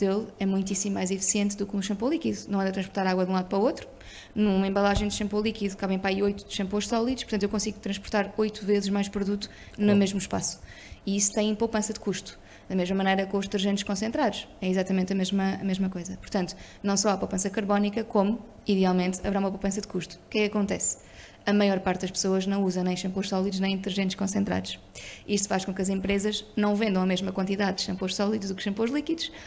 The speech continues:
Speaker 1: ou detergentes concentrados do que detergentes líquidos. E de uma maneira muito simples, só quando começarmos a ter a mesmo, o mesmo, os mesmos números de venda, à partida, é que conseguimos as mesmas economias de escala que nos permitem tirar benefício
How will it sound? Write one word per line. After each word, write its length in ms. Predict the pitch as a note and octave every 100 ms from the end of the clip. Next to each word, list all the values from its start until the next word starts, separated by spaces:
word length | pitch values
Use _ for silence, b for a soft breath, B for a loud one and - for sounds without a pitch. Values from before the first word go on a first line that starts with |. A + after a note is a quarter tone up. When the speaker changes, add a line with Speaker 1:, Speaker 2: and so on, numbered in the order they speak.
| B
Speaker 1:
ou 80 | F#3+
detergentes 360 | F#3+ F#3+ G3 F#3+
concentrados 480 | G3 G3 G3+ G3+
do 80 | F#3+
que 60 | F#3
detergentes 400 | - - G3 F#3
líquidos. 360 | G3 F#3 - - B B B B B -
E 160 | G3+
de 60 | F#3+
uma 80 | F#3+
maneira 200 | F#3+ F#3+
muito 200 | G3+ G#3
simples, 500 | - A3+ A#3 D#4+ - - - - -
só 260 | - G#3
quando 220 | F#3+ F#3+
começarmos 360 | F#3+ G3+ G3+ G3
a 60 | G#3
ter 320 | A3 G#3 - - -
a 60 | -
mesmo, 360 | F#3+ G3 F#3+ -
o 80 | F#3
mesmo, 320 | F#3+ F#3+ F#3+ F#3 G3+
os 80 | G3
mesmos 260 | G#3 G3+ A3
números 300 | B3 F#3 F3+
de 60 |
venda, 400 | G3 G#3 G#3 A3 - - -
à 100 | F#3
partida, 500 | F#3 F#3+ G#3+ G#3 A#3 B B B
é 80 | G#3+
que 60 | G#3+
conseguimos 380 | A#3 A#3 A#3
as 100 | B3
mesmas 320 | A#3+ A#3+ B3 B3
economias 480 | B3 B3 B3 C#4
de 60 | C#4
escala 280 | - C4+ C#4
que 60 |
nos 100 | C#4+
permitem 360 | - B3 A#3 A#3
tirar 200 | A3+ A3
benefício 580 | G3+ A3 A3 A3+ - A#3